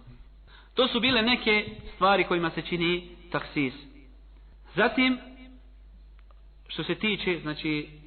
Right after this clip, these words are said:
ovaj, ostalih tema, sutra ćemo, ako Bog da, nastaviti sa,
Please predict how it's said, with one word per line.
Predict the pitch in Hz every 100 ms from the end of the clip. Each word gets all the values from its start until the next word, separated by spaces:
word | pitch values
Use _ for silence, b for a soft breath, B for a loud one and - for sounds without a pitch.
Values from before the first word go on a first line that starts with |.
| -
ovaj, | 143 143 143
ostalih | 165 202 185 143 131
tema, | - 147 165 175 - - - - - - - - -
sutra | - 196 180
ćemo, | 160 160
ako | 151 156
Bog | 156 170
da, | 151
nastaviti | 147 160 - 147 143
sa, | - 143